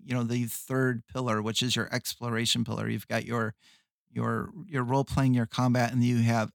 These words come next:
exploration. And that just goes all the way back to old school D and D, the, the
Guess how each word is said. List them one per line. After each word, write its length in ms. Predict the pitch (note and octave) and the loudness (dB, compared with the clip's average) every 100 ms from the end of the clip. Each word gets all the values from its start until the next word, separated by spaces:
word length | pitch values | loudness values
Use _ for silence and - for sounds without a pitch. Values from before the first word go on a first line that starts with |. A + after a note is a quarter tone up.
| - | -4
exploration. 920 | A2+ - - A2 G#2 A2 - G2+ G2+ _ _ _ _ | -4 -4 -4 -4 -2 0 0 0 -6 _ _ _ _
And 260 | C3 C3 B2 | 2 4 6
that 160 | D3 F#3+ | 4 4
just 220 | E3+ - | 2 4
goes 200 | D3 A#2 | 2 0
all 260 | - C#3 | 2 4
the 80 | C3+ | 4
way 120 | C3 | 2
back 240 | B2 A#2+ A#2 | 2 0 0
to 120 | A#2 | -2
old 240 | B2 B2+ B2 | -2 -4 -4
school 520 | - B2 A#2 A2+ A2 _ - | -6 -2 0 0 -4 _ -12
D 200 | A#2+ B2 | -2 2
and 100 | A2+ | 4
D, 360 | A#2 A2 G#2+ C3 - | 4 0 -2 -8 -6
the, 200 | A#2 A2 | -6 -4
the 420 | A2+ A#2 A2+ G#2+ | 0 2 2 0